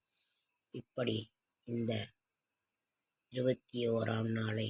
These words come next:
நாம் கடந்து கொண்டிருக்கிறோம். ஆழ்வார் திருவடியிலே சரணம், ஆண்டாள் திருவடியிலே சரணம். இப்ப வந்து ராப்பத்து உற்சவம் ஸ்ரீரங்கத்துல நடந்துகிட்டு இருக்கு.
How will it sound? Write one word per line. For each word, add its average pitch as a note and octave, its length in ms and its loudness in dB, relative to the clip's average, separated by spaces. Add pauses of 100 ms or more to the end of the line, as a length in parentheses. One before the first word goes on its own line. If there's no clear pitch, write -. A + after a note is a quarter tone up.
(100)
நாம் A2 260 -2
கடந்து C3+ 340 0
கொண்டிருக்கிறோம். A#2 720 -4 (200)
ஆழ்வார் C3 500 0
திருவடியிலே A#2+ 560 -2 (100)
சரணம், C3+ 380 -6 (100)
ஆண்டாள் C3+ 480 0
திருவடியிலே A#2 580 -2 (180)
சரணம். G#2+ 360 -10 (500)
இப்ப - 240 -16
வந்து C#3 200 4 (100)
ராப்பத்து C3+ 640 6
உற்சவம் B2 440 0
ஸ்ரீரங்கத்துல A#2+ 800 2
நடந்துகிட்டு A#2+ 540 -2
இருக்கு. A2 260 0